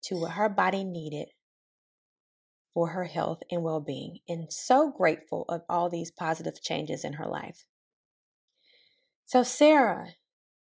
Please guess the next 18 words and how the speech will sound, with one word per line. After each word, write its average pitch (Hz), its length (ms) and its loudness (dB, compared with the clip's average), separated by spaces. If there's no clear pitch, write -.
busy 247 280 6
mom, 226 720 0
just 262 260 8
like 247 300 2
you, 190 320 0
can 196 220 -8
greatly, 247 640 0
greatly 185 640 4
benefit 208 500 0
from 175 160 -2
incorporating 170 840 -2
different 196 320 -2
types - 380 -6
of 170 140 -2
techniques - 800 -6
in 170 520 0
your 160 520 -2
routine, 160 640 -6